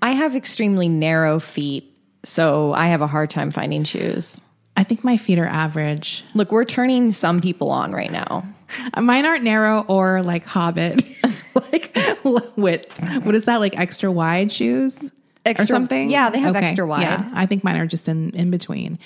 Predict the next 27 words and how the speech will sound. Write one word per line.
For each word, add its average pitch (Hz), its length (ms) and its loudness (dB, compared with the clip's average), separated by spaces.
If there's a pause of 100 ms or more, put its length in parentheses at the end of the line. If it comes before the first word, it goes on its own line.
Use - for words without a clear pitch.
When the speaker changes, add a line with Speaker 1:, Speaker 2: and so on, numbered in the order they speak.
(140)
Speaker 2:
Anyway, 202 580 2 (1080)
uh, 202 180 4
Carrillo 294 540 2
and 226 180 2
Salerno 277 720 0
heard 208 380 2
about 233 200 2
the 226 80 -2
killings 214 540 2
the 196 80 -2
next 180 260 -2
day 190 240 -2
down 165 220 -2
in 160 100 0
L 160 240 0
A 208 380 2
and 196 360 0
were 262 120 2
initially 339 400 0
worried 202 420 2
that 156 160 -2
maybe 175 400 -2
it 160 100 -2
was 165 140 -4
a 202 40 -2
copycat 226 580 -4
killer 143 360 -6